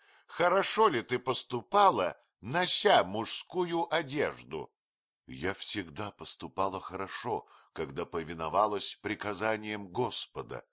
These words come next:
"Ну, а в этом частном случае считаешь ли ты,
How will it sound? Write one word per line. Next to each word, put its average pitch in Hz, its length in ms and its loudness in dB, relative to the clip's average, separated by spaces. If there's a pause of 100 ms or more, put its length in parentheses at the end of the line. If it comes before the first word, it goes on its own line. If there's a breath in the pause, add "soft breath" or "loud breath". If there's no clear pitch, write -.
(640)
"Ну, 139 680 -2
а 117 240 8
в 117 120 0
этом 98 540 2 (380 soft breath)
частном 143 600 4
случае 69 680 -8 (460 soft breath)
считаешь 160 840 2
ли 107 160 -4
ты, 190 440 -2